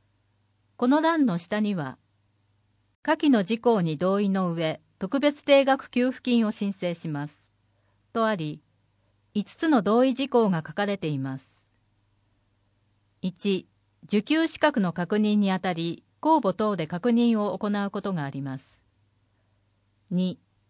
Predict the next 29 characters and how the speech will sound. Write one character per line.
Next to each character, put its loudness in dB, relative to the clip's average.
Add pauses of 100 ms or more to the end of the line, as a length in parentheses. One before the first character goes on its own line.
(140)
公 4
募 2
等 0
で -2
確 -2
認 4
で 2
き -2
な 4
い -2
場 -4
合 -4
は、 -8 (180)
関 2
係 0
書 -2
類 0
の -2
提 -2
出 -8
を -4
お -6
願 -4
い -8
し -14
ま -8
す。 -20 (920)
ま -8
た、 -6